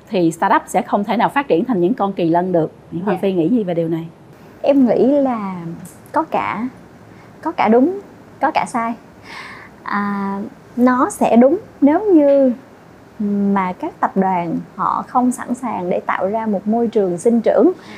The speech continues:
Speaker 2: cho những con kỳ lân. À, thật ra thì các tập đoàn họ có công thức thành công của họ, họ có cái môi trường đã làm cho tập đoàn đó, đã làm cho công ty đó phát triển tới ngày hôm nay,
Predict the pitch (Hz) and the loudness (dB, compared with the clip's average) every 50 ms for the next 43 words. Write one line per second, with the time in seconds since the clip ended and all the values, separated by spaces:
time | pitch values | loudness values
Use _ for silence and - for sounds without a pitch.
0 | - - - - - 220 214 214 220 202 180 202 220 226 220 202 - 190 180 196 | -20 -20 -16 -6 -4 -4 -4 -2 -2 -4 -4 -2 -2 -2 -2 -2 -2 -2 0 0
1 | 202 196 - - - - - - - - - - - - - - - - - - | 0 -2 -4 -8 -16 -20 -20 -20 -20 -20 -20 -20 -20 -18 -18 -18 -18 -18 -20 -20
2 | - - - - 196 - - - - 302 285 - - - 285 277 285 285 277 269 | -20 -12 -8 -6 -6 -6 -6 -4 -4 -4 -4 -4 -4 -4 -2 0 0 0 0 0
3 | - 226 202 - - - - - - 220 - 190 190 196 185 180 180 180 175 170 | 0 0 0 0 -4 -6 -4 -4 -4 -2 0 0 0 0 0 -2 -2 -4 -6 -4
4 | 190 160 151 170 - - 254 302 359 - 277 269 254 254 302 381 - 302 240 190 | -2 -2 -2 -2 -4 -4 -6 -6 -2 2 4 4 6 4 4 0 -2 -4 -4 -4
5 | 190 190 220 220 226 214 196 214 226 233 - - - - - - - - - - | -2 -2 -4 -4 -2 -2 -4 -4 -4 -6 -8 -8 -8 -12 -14 -18 -20 -20 -20 -20
6 | 208 190 - - - - - 214 202 - 302 311 - - 349 339 339 339 269 262 | -20 -20 -20 -20 -20 -10 -8 -8 -4 -2 -4 -4 -2 -2 0 2 6 6 6 6
7 | 262 262 254 254 262 220 202 185 175 175 175 170 185 - - - - - - - | 6 4 4 4 4 2 4 4 2 0 -2 -6 -12 -16 -20 -20 -20 -20 -20 -20
8 | - - - - - - 202 - - - - 302 294 254 226 196 190 - 233 226 | -20 -20 -20 -20 -8 -4 -2 0 0 2 4 4 4 2 2 0 -2 0 -2 -2
9 | - 196 - - 185 185 180 170 170 180 180 180 190 214 247 311 349 - - - | -2 -4 -4 -2 0 0 0 -2 -2 -2 -4 -2 -2 -4 -4 -6 -6 -8 -6 -4
10 | - - 254 269 262 226 208 196 214 208 208 - 214 214 208 - - 208 208 208 | -2 2 2 2 2 2 0 -2 -2 -2 -2 -2 -4 -4 -4 -2 0 0 2 2
11 | 196 196 202 214 240 269 311 - - 349 370 370 - - 247 - 196 226 240 269 | 0 0 -2 -4 -4 -6 -6 -6 -4 -4 -4 -4 -4 -4 -2 0 0 -2 0 0
12 | 277 269 226 196 196 202 202 202 202 202 202 196 | -2 -2 -4 -4 -6 -6 -6 -6 -6 -8 -8 -10